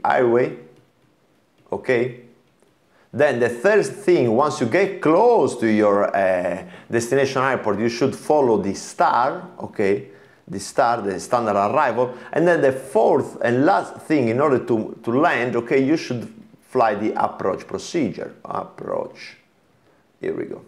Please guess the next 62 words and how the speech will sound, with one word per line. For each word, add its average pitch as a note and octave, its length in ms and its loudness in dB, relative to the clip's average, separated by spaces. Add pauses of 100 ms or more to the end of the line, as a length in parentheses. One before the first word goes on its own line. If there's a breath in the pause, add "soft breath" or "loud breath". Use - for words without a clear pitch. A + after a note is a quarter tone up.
(460 loud breath)
So D3+ 160 2
as F#3+ 220 2
you F3+ 80 2
can D#3+ 140 0
see, B2 140 0
this F3 300 0
is C3 140 0
the A#2+ 100 2
sequence A#2 540 -2
that A2+ 200 2
a, A#2+ 440 2
a - 160 -4
pilot C3+ 320 2
flying A2+ 320 -2
I C#3 140 2
F - 200 0
R G#2 300 2
has A2 300 -2
to G2 100 -4
follow, A2+ 460 0
okay. - 240 -6 (400 loud breath)
Takeoff, D3 440 0 (200 loud breath)
you G#2 80 -4
fly G#2 200 2
the F#2 120 -2
S F2 140 -6
I A2 60 4
D, F3 320 2 (240 loud breath)
you G#2+ 100 -2
join G#2 220 2
the G#2 120 4
airway, D3+ 480 2
you B2+ 120 -2
get A#2 220 2
to - 60 -4
that G#2 220 0
point A2+ 300 2
where G2+ 120 0
you G2+ 120 0
join G2+ 240 2
the F2+ 160 0
standard G#2+ 500 -2
arrival, D3 640 2
and A#2 180 0
then A#2+ 140 2
you A2 100 2
get A2 200 2
to A2+ 100 0
a - 100 0
point A2+ 360 0
where F#2 120 -2
you G2+ 160 0
get G#2+ 280 0
to F#2+ 80 -8
the E2+ 100 -4
initial A#2+ 340 0
approach B2 280 -2
fix, D3+ 300 -2
you A#2+ 120 -2
should A2 240 -8
fo-, F2+ 360 -4
f-, - 280 -20